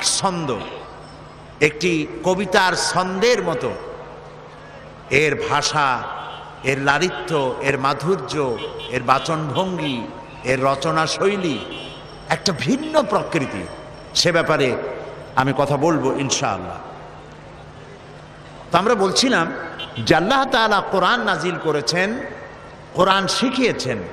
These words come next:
মানুষকে, এবং এই কোরআন শিক্ষা দেওয়াটা হচ্ছে আল্লাহ তাআলার সৃষ্টি জগৎ মানুষের জন্য সব থেকে বড় দয়ার প্রমাণ। আর এই কোরআন যখন নবী করিম সাল্লাল্লাহু আলাইহি সাল্লাম তেলাওয়াত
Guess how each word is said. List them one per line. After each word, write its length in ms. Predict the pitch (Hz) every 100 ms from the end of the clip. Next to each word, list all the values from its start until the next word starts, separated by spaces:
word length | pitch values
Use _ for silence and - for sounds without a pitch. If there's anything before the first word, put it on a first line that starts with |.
| - - -
মানুষকে, 640 | 123 147 175 160 - 104 87 - - - - - - - - -
এবং 240 | 151 175
এই 60 | 180
কোরআন 520 | 110 180 202 247 320
শিক্ষা 400 | - 269 - 240
দেওয়াটা 420 | 226 214 202 196
হচ্ছে 440 | 170 180 - 185 196
আল্লাহ 420 | 185 185 175 165 160
তাআলার 480 | 147 139 139 175 - - - -
সৃষ্টি 540 | - - 302 - 277 226
জগৎ 440 | 202 190 185 -
মানুষের 640 | 160 185 294 - 220 165
জন্য 360 | 139 165 190 214
সব 300 | - - 311 -
থেকে 200 | 233 196
বড় 220 | 165 160
দয়ার 360 | 147 139 147 147 113
প্রমাণ। 360 | 127 120 117 95 - - - - - - - - -
আর 120 | 160
এই 220 | 190 247 294 -
কোরআন 300 | 285 262 240
যখন 280 | 233 190
নবী 260 | 226 214 220
করিম 300 | 214 214 202
সাল্লাল্লাহু 760 | - 208 196 190 185 190 180 175
আলাইহি 200 | 170 -
সাল্লাম 320 | 175 160 151
তেলাওয়াত 340 | 151 143 143